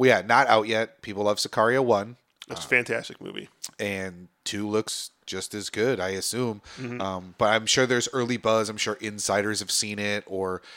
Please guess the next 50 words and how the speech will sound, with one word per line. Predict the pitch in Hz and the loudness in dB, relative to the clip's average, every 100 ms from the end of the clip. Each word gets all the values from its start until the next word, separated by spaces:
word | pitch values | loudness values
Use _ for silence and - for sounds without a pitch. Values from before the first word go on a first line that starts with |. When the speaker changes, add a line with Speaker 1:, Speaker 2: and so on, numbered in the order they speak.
| - - | -16 -12
Speaker 1:
there's | 98 | -8
been | 107 98 | -8 -2
test | 104 - | 0 0
screenings, | - 101 101 98 95 | -2 -4 -6 -6 -8
and | |
it's | 95 | -6
probably | - 101 107 | 2 2 2
testing | - 104 - 98 | 0 0 0 -4
well | 92 95 95 92 | -2 0 0 -2
or | 95 | -4
something | 95 98 | -8 -10
like | 98 - | -10 -10
that. | 92 92 - | -10 -10 -12
So, | - 85 82 - - - - - 85 | -16 -16 -16 -20 -20 -20 -20 -18 -18
um, | 82 80 82 113 | -18 -20 -16 -10
Speaker 2:
I | |
mean, | 110 107 | -8 -8
apparently | 107 113 113 123 127 | -8 -2 0 0 0
it's | 120 | -2
been | 131 | -4
enough | 123 131 - | -2 -4 -6
for | - | -8
the | 123 127 123 - - | 0 2 2 -4 0
g-, | 127 123 120 117 | 2 4 2 -2
good | 120 139 | -2 -2
standing | - 139 143 143 135 127 110 _ - | 2 2 4 2 -2 -6 -10 _ -8
to | 123 | -4
put | 131 135 | -2 -2
him | 127 131 | 0 0
in | 127 | 0
the | 127 | 0
running | 120 127 139 131 | 2 2 0 0
for | 127 123 120 120 - _ _ _ - | -2 0 0 -4 -8 _ _ _ -6
something | 127 127 127 | -4 -2 0
like | 127 123 | 0 2
this. | 147 123 - 214 | 0 0 -2 0
Speaker 1:
Yeah, | 120 90 107 | 0 -2 -8
you | 127 | -8
know, | 110 107 - | -6 -10 -8
agents | 120 120 120 117 - - - - - | -4 -4 -4 -4 -2 -4 -8 -16 -6
see | - 120 | -2 -2
parts | - 110 107 - | -2 0 0 -2
of | 101 | -4
things | 117 110 107 101 | -2 -2 -4 -10
and | 104 | -8
they | 104 | -6
go, | 104 104 | 0 0
"Okay, | 104 104 101 | -2 -4 -2
I | 98 | -2
want, | 101 101 101 | 0 -2 -4